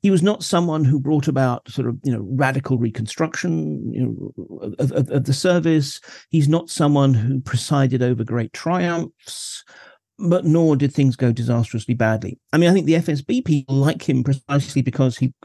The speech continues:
brought them lots of perks and autonomy. But in terms of actually the kind of the effectiveness of the service, you know, it's very hard to, to, to see people who, or could come across people who actually regard him as in any way outstanding.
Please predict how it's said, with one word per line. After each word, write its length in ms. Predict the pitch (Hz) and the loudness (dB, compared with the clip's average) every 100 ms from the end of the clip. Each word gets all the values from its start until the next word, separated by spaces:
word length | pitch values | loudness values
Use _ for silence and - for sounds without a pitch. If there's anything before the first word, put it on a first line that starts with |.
| _ | _
brought 300 | 123 151 - | -2 -2 -2
them 360 | 135 120 113 - - | 0 0 0 -4 -6
lots 300 | 123 - - | -4 -4 -6
of 80 | 113 - | -12 -10
perks 680 | - - - _ - - - _ - - - - | -4 -4 -4 _ -16 -16 -18 _ -20 -20 -20 -8
and 340 | - 127 120 113 | -2 2 2 -2
autonomy. 760 | - 113 - - 190 104 - 160 _ _ _ - | -6 -6 -6 -4 -2 -2 -6 -16 _ _ _ -2
But 80 | 143 | 0
in 80 | |
terms 320 | 160 233 233 156 | 2 2 2 2
of 60 | |
actually 360 | 151 - - 139 | -2 -4 -2 0
the 80 | 131 | 0
kind 180 | 143 | 0
of 80 | 131 | 0
the 100 | 123 | -2
effectiveness 880 | 123 - - 190 - 156 135 139 - | -6 -6 -4 -4 -2 -2 2 0 0
of 80 | 117 | -4
the 80 | 120 | -4
service, 680 | - - 185 110 117 - - - - - _ _ | -4 -2 -2 -2 -8 -12 -18 -20 -20 -20 _ _
you 120 | - 202 | -2 0
know, 80 | |
it's 200 | 175 - | 0 -2
very 220 | - 269 269 | 0 2 2
hard 380 | 247 247 202 | 2 2 0
to, 140 | - 185 | 0 -6
to, 200 | - 180 | -2 -4
to 160 | 139 170 | 0 -2
see 320 | - 202 185 | 0 -2 0
people 380 | - 180 165 156 | 0 0 2 2
who, 400 | 160 147 147 - _ - - | 4 2 0 -4 _ -20 -8
or 120 | 120 | -8
could 180 | - - | -8 -4
come 160 | 185 160 | 0 2
across 240 | 165 147 | 0 -2
people 340 | - 165 139 | 0 0 4
who 160 | 131 139 | 4 4
actually 380 | 143 139 - 135 | 2 -2 -2 0
regard 400 | 127 - 131 127 | -2 -4 -2 2
him 260 | 117 113 - | 2 2 -2
as 400 | 127 120 117 107 | -2 -2 -2 -4
in 140 | 131 | 0
any 200 | 131 127 | 2 4
way 240 | 117 117 117 | 2 2 2
outstanding. 680 | 113 - - 113 110 - | 0 -4 -4 -2 -4 -8